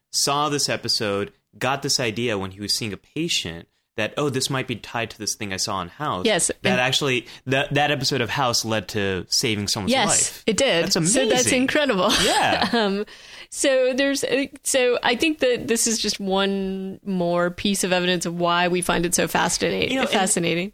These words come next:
Speaker 1: y-, when you were talking about that, I was thinking about how so much of our culture has become anti-science here in America. And a lot of the debates we have around climate change,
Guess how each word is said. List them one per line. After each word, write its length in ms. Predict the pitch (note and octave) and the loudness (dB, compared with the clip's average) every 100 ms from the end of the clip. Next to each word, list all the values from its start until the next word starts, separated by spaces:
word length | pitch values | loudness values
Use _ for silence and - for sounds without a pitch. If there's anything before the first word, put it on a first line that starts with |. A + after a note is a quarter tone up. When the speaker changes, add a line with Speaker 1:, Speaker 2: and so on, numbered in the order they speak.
| - | -12
Speaker 1:
y-, 120 | G3+ - - | -14 -14 -14
when 200 | - F3 | -4 0
you 100 | F#3 | 2
were 60 | G#3 | 0
talking 320 | F#3 G#3+ G#3+ | 0 0 0
about 200 | F3+ C#3 | 0 0
that, 160 | C3+ A#2+ | 0 2
I 80 | A#2+ | 2
was 160 | - | 0
thinking 340 | E3 D#3 E3+ C#3+ | -2 -2 -2 -2
about 240 | B2 - | -2 -4
how 300 | - C3 A#2+ | -4 -2 0
so 280 | - - D3 | 0 0 0
much 220 | D#3 C#3+ | -2 -2
of 80 | C3+ | -2
our 120 | A#2 | -2
culture 500 | - B2 B2 - A#2 | -4 -4 -4 -4 -4
has 180 | G#2+ G2+ | -2 -4
become 680 | G#2+ - A#2 G#2+ G#2 G2+ G2 _ | -6 -8 -4 -2 -2 -4 -10 _
anti-science 840 | A2+ G#2 G#2 - G#2 F2 - - - | -6 -4 -2 -2 -2 -6 -6 -6 -6
here 220 | B2 G#2 | -4 -4
in 80 | F#2+ | -4
America. 580 | F#2 E2+ - - - - _ _ _ | -6 -8 -10 -14 -16 -18 _ _ _
And 480 | B2 B2 A#2+ A#2 A#2 - | -4 -2 0 -2 -2 -2
a 60 | |
lot 260 | B2 B2 B2+ | 0 0 0
of 80 | A#2+ | 0
the 80 | G#2+ | -2
debates 420 | G2 A2+ A2 - | -2 -2 -2 -4
we 80 | G#2 | -4
have 220 | G2+ G2+ | -6 -4
around 240 | G2 F2+ | -4 -6
climate 480 | - A#2 F#2+ F#2 F2+ | -8 -6 -6 -6 -8
change, 500 | - F#2+ E2+ E2 - | -6 -6 -8 -10 -14